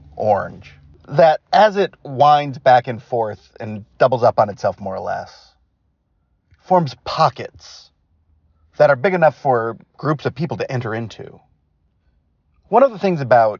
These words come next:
Serra's works is that they, when they're out in the world, when they are public art, they draw the contemplation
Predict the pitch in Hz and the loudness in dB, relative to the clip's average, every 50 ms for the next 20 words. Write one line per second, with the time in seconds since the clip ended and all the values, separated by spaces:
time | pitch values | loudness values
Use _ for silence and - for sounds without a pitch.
0 | _ _ - _ - - 190 151 123 104 117 151 233 269 214 127 - _ - - | _ _ -20 _ 0 2 4 4 4 2 2 2 4 4 4 2 0 _ -18 -20
1 | - - - _ _ _ _ _ _ _ _ _ _ _ _ _ - 214 247 233 | -20 -20 -20 _ _ _ _ _ _ _ _ _ _ _ _ _ -2 -2 -2 -2
2 | 196 180 202 190 185 - _ _ _ 135 131 165 170 165 160 156 - _ _ _ | 0 0 2 2 2 0 _ _ _ -8 -4 -2 -2 -2 -4 -10 -14 _ _ _
3 | _ _ _ _ _ _ _ _ _ - 165 170 160 151 143 - - _ - - | _ _ _ _ _ _ _ _ _ -8 -6 -4 -2 -2 -4 -4 -6 _ -2 2
4 | 180 226 220 - 185 185 170 151 156 160 143 117 113 120 120 117 110 - - - | 2 2 2 0 -4 -4 -2 0 2 2 2 2 0 -2 -2 -2 -4 -2 0 0
5 | 226 202 180 127 - - - - - _ _ _ _ _ _ _ _ _ _ _ | 0 0 0 -4 -4 -6 -10 -12 -12 _ _ _ _ _ _ _ _ _ _ _
6 | _ _ _ _ _ _ _ _ _ _ _ _ _ _ _ _ _ _ _ _ | _ _ _ _ _ _ _ _ _ _ _ _ _ _ _ _ _ _ _ _
7 | _ _ _ _ _ _ _ _ _ _ _ _ _ _ _ _ _ _ _ _ | _ _ _ _ _ _ _ _ _ _ _ _ _ _ _ _ _ _ _ _
8 | _ - 160 147 185 175 160 131 - 143 160 208 247 262 233 208 190 131 - 156 | _ -8 -2 0 2 2 0 -2 -6 0 4 4 4 4 4 0 -6 -6 -2 -2
9 | 180 180 165 175 147 123 - - 151 147 139 131 - 139 120 117 113 110 120 | -2 0 0 -2 -6 -6 -6 -6 -6 -6 -6 -6 -6 -6 -6 -6 -6 -10 -14